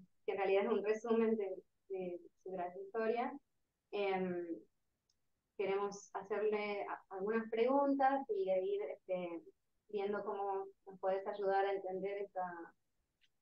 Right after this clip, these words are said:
situación bastante preocupante en Argentina. Em, este,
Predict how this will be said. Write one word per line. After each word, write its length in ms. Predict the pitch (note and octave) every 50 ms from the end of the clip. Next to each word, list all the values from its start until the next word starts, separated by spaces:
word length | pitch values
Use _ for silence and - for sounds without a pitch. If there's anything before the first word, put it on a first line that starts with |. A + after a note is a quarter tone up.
| _
situación 920 | - G#3 G3+ G#3 F#3+ G3 G3 - G#3+ G#3+ G#3+ G#3 G#3 G#3 G#3 G#3+ G#3+ A3+ A3+ - _ _ _ _ -
bastante 500 | G3 F#3+ - - F#3 G3 G3 G3 G3 F#3+ F#3+
preocupante 500 | F#3 F3 F#3 F#3 F#3+ F#3+ G#3+ G#3+ - A3+
en 180 | A#3+ A#3 A3
Argentina. 600 | G#3+ G#3+ - - A3 A3 A3+ B3 B3 B3 B3 B3+ B3+ - _ _ _ _ _ _ _ _ -
Em, 640 | G3 G3+ F#3+ F#3+ F#3 F#3 F3+ F3 F3 E3+ D#3+ - - - - _ _ _ _ _ _ _ _ _ _ _ _ _ _ _ _ _ _ _ _ _ _ _ _ _ _ _ _
este, 600 | G#4 - - - - F#3+ F#3 F#3 F#3 F3 E3 -